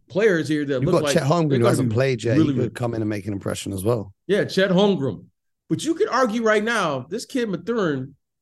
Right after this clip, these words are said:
Speaker 1: Mo, this kid's getting twenty points a game off the bench.
Speaker 2: Mm-hmm.
Speaker 1: Mo, like, he's doing this off the bench.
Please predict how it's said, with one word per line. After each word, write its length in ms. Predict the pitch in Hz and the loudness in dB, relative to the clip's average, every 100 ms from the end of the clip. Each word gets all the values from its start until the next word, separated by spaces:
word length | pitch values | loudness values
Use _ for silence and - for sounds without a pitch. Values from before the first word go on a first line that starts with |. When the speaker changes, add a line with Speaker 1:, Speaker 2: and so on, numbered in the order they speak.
| - | -14
Speaker 1:
Mo, 220 | 190 143 | -6 -6
this 160 | 202 - | -6 -6
kid's 240 | 330 190 | -8 -4
getting 280 | 175 185 143 | -4 -4 -4
twenty 240 | - 208 | -6 -6
points 240 | 196 202 143 | -4 -4 -4
a 20 | |
game 260 | 196 277 160 | -6 -4 -4
off 120 | 139 | -6
the 80 | 107 | -6
bench. 440 | 339 - - - _ _ _ | -6 -6 -14 -20 _ _ _
Speaker 2:
Mm-hmm. 320 | 113 107 110 135 _ _ _ _ _ _ _ _ _ _ _ _ _ _ _ _ _ _ _ _ _ _ _ _ _ _ _ _ _ _ - | -2 0 0 -4 _ _ _ _ _ _ _ _ _ _ _ _ _ _ _ _ _ _ _ _ _ _ _ _ _ _ _ _ _ _ -2
Speaker 1:
Mo, 180 | 254 185 | 0 2
like, 340 | 160 143 110 - _ _ _ _ _ _ _ | 0 -2 -6 -14 _ _ _ _ _ _ _
he's 160 | 294 | -4
doing 180 | 320 285 | 0 -2
this 120 | 320 | 0
off 140 | 311 233 | -2 -4
the 60 | |
bench. 500 | 185 349 330 - - | -2 -2 -2 -6 -14